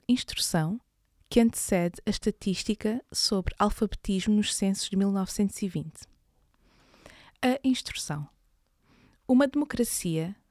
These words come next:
será tanto mais perfeita quanto mais desenvolvida for a instrução e a cultura geral do povo. O analfabetismo em Portugal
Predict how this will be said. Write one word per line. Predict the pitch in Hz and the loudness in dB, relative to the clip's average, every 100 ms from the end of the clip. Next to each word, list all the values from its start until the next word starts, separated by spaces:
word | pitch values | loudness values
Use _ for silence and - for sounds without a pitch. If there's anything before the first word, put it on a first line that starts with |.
| _ | _
será | - - 214 190 | -6 -2 0 -2
tanto | - 254 247 226 | 0 0 2 0
mais | 202 - | -2 -4
perfeita | - - - 170 - - 196 _ _ - - - | -8 -10 -4 -4 -6 -10 -12 _ _ -20 -20 -6
quanto | - 233 233 | 0 2 2
mais | 240 254 | 2 2
desenvolvida | 214 240 214 202 185 180 180 190 | 4 4 4 2 0 0 -2 -4
for | - 220 | -2 0
a | |
instrução | 226 220 - - - - 156 165 190 | 2 0 -4 -8 -6 -2 -2 -4 -4
e | 214 | -2
a | 208 | 2
cultura | 220 - 254 233 | 0 2 4 4
geral | 208 208 | 4 2
do | 208 | 0
povo. | 202 - 143 139 - _ _ _ _ _ _ _ _ - - - | -2 -2 -4 -4 -16 _ _ _ _ _ _ _ _ -20 -20 2
O | 240 | 8
analfabetismo | 262 277 277 262 - 214 196 202 - | 8 6 2 0 0 -2 2 0 2
em | 226 | 0
Portugal | - - 202 156 151 | 0 -4 -2 -2 -2